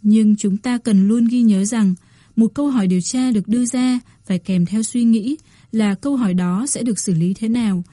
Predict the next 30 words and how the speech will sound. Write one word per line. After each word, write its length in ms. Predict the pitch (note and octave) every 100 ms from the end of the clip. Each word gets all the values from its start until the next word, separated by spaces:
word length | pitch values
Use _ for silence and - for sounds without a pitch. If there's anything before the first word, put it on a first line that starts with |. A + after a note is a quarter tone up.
| _ _ _ _
cần 180 | A3+ G3
phải 160 | F#3+
đo 140 | F3 A#3
lường 240 | A3 G3
cái 200 | F3 F#3
gì, 320 | G3+ A3 F#3+ F3 _ _ _ _
cần 200 | G#3 F#3+
phối 220 | E3+ F#3+
hợp 200 | A#3 A3
những 240 | F#3+ F#3+ A3
biến 160 | G3
số 200 | G#3+ G3
nào 340 | G3 A3+ G3+ F3 - _ _
và 280 | - G3+ F#3+
công 240 | F3 B3+ B3
cụ 140 | G#3+
đo 160 | G#3 A3
lường 260 | G#3+ F#3 F3
là 120 | F3
gì, 320 | E3+ F3+ E3 E3 _
vân 200 | G#3+ G#3+
vân. 260 | G#3+ A3 G#3 - _ _ _ _ _ _ _ _
Khi 180 | -
lập 140 | C#4+ A3
phương 140 | - B3+
án 220 | G#3 G#3+
xử 140 | -
lý 160 | F#3+ F3
thông 220 | A3+ B3+
tin, 260 | B3 C4